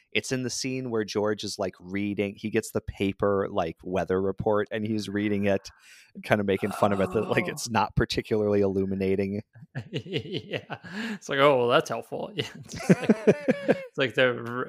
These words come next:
Speaker 2: road, you know, bad visibility, blowing snow,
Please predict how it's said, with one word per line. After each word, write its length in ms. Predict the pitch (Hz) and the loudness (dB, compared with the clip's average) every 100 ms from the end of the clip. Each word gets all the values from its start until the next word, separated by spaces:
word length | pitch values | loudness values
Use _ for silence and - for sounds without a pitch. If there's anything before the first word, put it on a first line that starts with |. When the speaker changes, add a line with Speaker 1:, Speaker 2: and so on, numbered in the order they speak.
| 135 | -2
Speaker 2:
road, 240 | 131 123 - _ _ | 0 0 -6 _ _
you 140 | 143 123 | -6 -6
know, 160 | 110 156 - _ | -6 -12 -20 _
bad 480 | 156 131 120 120 117 | -16 -4 0 0 0
visibility, 720 | 113 113 117 113 113 113 113 - _ | -4 -4 -4 -2 -4 -6 -8 -14 _
blowing 300 | 135 117 117 | -4 -2 -2
snow, 600 | 113 127 117 113 113 113 | -8 -4 -2 -2 -4 -8